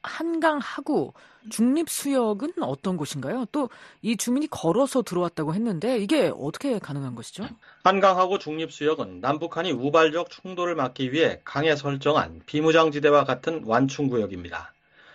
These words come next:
Speaker 2: 천구백오십삼 년 체결된 정전협정에 따라 경기도 파주시 탄현면 마누리 인근에서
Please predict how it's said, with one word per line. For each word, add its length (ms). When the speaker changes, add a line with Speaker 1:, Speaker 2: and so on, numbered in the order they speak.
Speaker 2:
천구백오십삼 840
년 120
체결된 600
정전협정에 680
따라 360
경기도 400
파주시 480
탄현면 640
마누리 400
인근에서 580